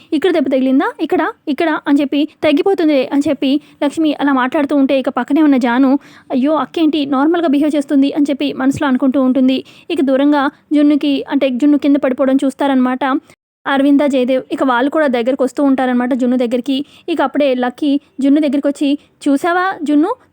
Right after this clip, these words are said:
తను మీ అమ్మే, అందుకే ఇంత ఇదిగా కేరింగ్ చూపిస్తుంది" అని చెప్పి అనంగానే ఇక అప్పుడు లక్ష్మికి, "అవును ఇదేంటి నేను ఇలా మాట్లాడేస్తున్నాను?" అని చెప్పి నార్మల్గా క్యాజువల్గా లేచి నించుంటుంది. ఇక అప్పుడు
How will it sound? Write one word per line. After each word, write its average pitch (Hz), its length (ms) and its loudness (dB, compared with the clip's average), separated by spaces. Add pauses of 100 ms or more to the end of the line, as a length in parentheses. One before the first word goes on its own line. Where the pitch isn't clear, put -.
తను 294 200 2
మీ 294 160 2
అమ్మే, 269 320 0 (300)
అందుకే 285 360 -2 (240)
ఇంత 320 200 2
ఇదిగా 330 200 0
కేరింగ్ 330 380 0
చూపిస్తుంది" 285 440 0 (100)
అని 285 180 0
చెప్పి 277 160 -2
అనంగానే 269 420 0
ఇక 277 160 -4
అప్పుడు 269 160 -2
లక్ష్మికి, 254 440 -2 (340)
"అవును 285 220 0
ఇదేంటి 269 280 0
నేను 262 180 2
ఇలా 254 140 0
మాట్లాడేస్తున్నాను?" 269 680 0
అని 277 180 -2
చెప్పి 262 220 -2 (320)
నార్మల్గా 277 400 2
క్యాజువల్గా 262 640 -2
లేచి 269 380 -2 (120)
నించుంటుంది. 262 640 0 (300)
ఇక 302 140 -2
అప్పుడు 262 260 0